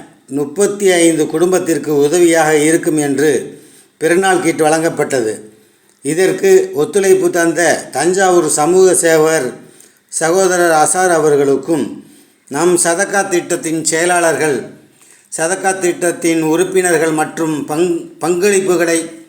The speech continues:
பெற்று தந்தவர்கள், பேருதவி புரிந்த அத்தனை பேருக்கும்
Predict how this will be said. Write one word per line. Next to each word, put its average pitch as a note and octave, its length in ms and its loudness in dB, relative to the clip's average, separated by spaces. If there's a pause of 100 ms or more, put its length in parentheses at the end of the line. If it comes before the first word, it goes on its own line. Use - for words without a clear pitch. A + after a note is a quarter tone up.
(720)
பெற்று E3 280 -2
தந்தவர்கள், E3 760 0 (480)
பேருதவி F#3+ 600 2
புரிந்த E3+ 520 -2
அத்தனை F#3 360 -4
பேருக்கும் E3+ 840 -4